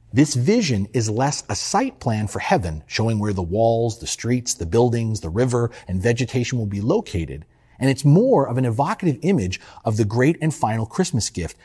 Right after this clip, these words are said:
that God will deliver to us, the qualities of life that will make up the new heaven and the new earth. So looking at John's vision in this way, what qualities of life do we see? Well, first,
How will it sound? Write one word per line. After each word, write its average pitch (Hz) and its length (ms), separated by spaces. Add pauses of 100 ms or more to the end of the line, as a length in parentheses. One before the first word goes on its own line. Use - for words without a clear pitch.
(100)
that 98 180
God 87 320
will 90 80
deliver 87 380
to 85 200
us, - 260 (240)
the - 80
qualities 147 500
of 123 100
life 139 480 (220)
that 80 140
will 101 100
make 123 280
up - 380
the 98 80
new 107 160
heaven 85 380 (160)
and 92 120
the 90 60
new 87 220
earth. - 320 (800)
So 131 140
looking 156 300
at 131 60
John's 120 340
vision 107 420
in 101 180
this 269 240
way, 67 300 (280)
what 127 200
qualities 101 500
of 107 120
life 73 300 (200)
do 78 100
we 76 100
see? 117 440 (640)
Well, 76 360 (200)
first, 120 440